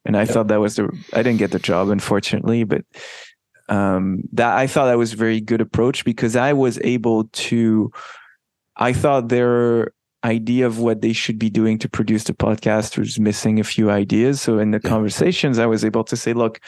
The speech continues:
Speaker 1: I understand what you're trying to do, but there's a better approach, and here's how we would go about it."
Speaker 2: Agreed.
Speaker 1: Um,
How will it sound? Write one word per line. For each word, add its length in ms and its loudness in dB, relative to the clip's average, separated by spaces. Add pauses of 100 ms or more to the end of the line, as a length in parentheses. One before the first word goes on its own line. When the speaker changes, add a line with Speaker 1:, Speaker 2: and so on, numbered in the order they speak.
(880)
Speaker 1:
I 140 0
understand 380 2
what 60 2
you're 120 2
trying 240 0
to 80 2
do, 200 0
but 100 0
there's 180 0
a 40 -4
better 280 2
approach, 480 -2
and 100 0
here's 240 0
how 160 0
we 140 -2
would 220 -6
go 160 0
about 380 -2
it." 100 -8 (460)
Speaker 2:
Agreed. 280 -2
Speaker 1:
Um, 720 2